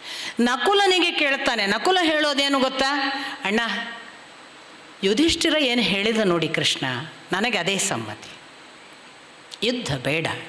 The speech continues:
ನಕುಲನಿಗೆ ಯಾಕೆ ರೀಸನ್ ಕೇಳ್ತಾನೆ, "ಯಾಕೆ ಯುದ್ಧ ಬೇಡ ಅಂತೆ?"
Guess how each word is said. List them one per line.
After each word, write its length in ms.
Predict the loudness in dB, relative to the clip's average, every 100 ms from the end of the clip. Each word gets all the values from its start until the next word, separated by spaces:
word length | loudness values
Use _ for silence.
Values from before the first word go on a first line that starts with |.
| -16 -20 -20 -20 -20 -16 -10 -8 -6 -2
ನಕುಲನಿಗೆ 540 | 0 2 2 2 2
ಯಾಕೆ 320 | 2 2 2
ರೀಸನ್ 420 | 2 2 2 2 2
ಕೇಳ್ತಾನೆ, 420 | 0 0 0 0
"ಯಾಕೆ 260 | 0 0
ಯುದ್ಧ 180 | 0 2
ಬೇಡ 280 | 0 0 0
ಅಂತೆ?" 480 | 0 0 -2 -4